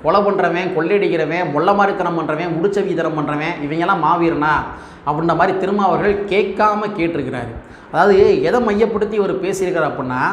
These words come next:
ஒரு இரண்டு மூன்று நாட்களுக்கு முன்பாக, அவங்க எல்லாரும் தெரிஞ்ச விஷயம்தான், சமூக வலைத்தளங்கள்ல ஒரு ஃபோட்டோ வந்து வைரல் ஆகுது. ஒரு கொலைகாரன், ஒரு கொலைகாரன், கொடூரமாக படுகொலை செய்த ஒரு கொலைகாரன், அந்த கொலைகாரன் நீதிமன்றத்தின் மூலமாக உறுதி செய்யப்பட்ட ஒரு குற்றவாளி. அவன்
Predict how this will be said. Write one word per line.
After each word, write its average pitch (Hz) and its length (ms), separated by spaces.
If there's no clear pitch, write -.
ஒரு 170 180
இரண்டு 214 280
மூன்று 202 200
நாட்களுக்கு 185 520
முன்பாக, 156 460
அவங்க 175 140
எல்லாரும் 151 260
தெரிஞ்ச 151 260
விஷயம்தான், 139 460
சமூக 190 460
வலைத்தளங்கள்ல 170 460
ஒரு 185 240
ஃபோட்டோ 180 240
வந்து 151 240
வைரல் 139 200
ஆகுது. 123 220
ஒரு 202 260
கொலைகாரன், 175 480
ஒரு 143 180
கொலைகாரன், 180 520
கொடூரமாக 202 560
படுகொலை 196 420
செய்த 190 340
ஒரு 185 220
கொலைகாரன், 147 420
அந்த 196 240
கொலைகாரன் 214 600
நீதிமன்றத்தின் 214 760
மூலமாக 190 400
உறுதி 214 420
செய்யப்பட்ட 208 420
ஒரு 226 140
குற்றவாளி. 202 480
அவன் 127 240